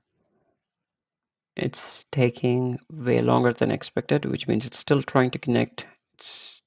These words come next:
it's not able to connect. Uh, otherwise, we would have received a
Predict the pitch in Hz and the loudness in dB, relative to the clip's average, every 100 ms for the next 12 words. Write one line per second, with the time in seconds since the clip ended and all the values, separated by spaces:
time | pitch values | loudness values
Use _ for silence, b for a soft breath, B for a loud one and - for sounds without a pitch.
0 | _ _ _ - - - - 117 110 107 | _ _ _ -18 -10 -8 0 2 2 0
1 | 107 - 120 120 151 - B B B B | -2 -6 -2 0 0 -6 B B B B
2 | B B _ _ _ _ - 117 117 - | B B _ _ _ _ 0 2 2 0
3 | - 139 - _ _ _ - 120 117 113 | -2 -6 -12 _ _ _ -2 4 4 4
4 | - 117 113 143 113 - 113 110 - | 4 4 4 2 -2 -2 -2 0 0